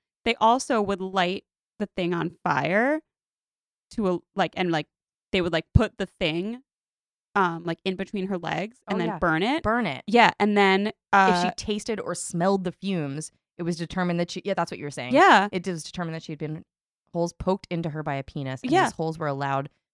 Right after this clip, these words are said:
Speaker 2: smoke to travel through her body.
Speaker 1: But
Speaker 2: What?
Speaker 1: here's the thing, is, like, it
Speaker 2: <laughs>
Speaker 1: like, I don't know when we s-,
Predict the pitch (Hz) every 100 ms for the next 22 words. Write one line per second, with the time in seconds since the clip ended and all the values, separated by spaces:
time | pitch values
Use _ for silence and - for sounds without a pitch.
0 | _ - 151 151 - - 185 185 185 202
1 | 185 156 139 185 226 339 330 381 - 453
2 | - 370 392 202 214 233 233 _ _ _
3 | 254 - _ _ _ _ _ - - -
4 | 807 - _ _ _ _ _ _ 320 -
5 | 277 359 523 294 262 254 262 254 226 226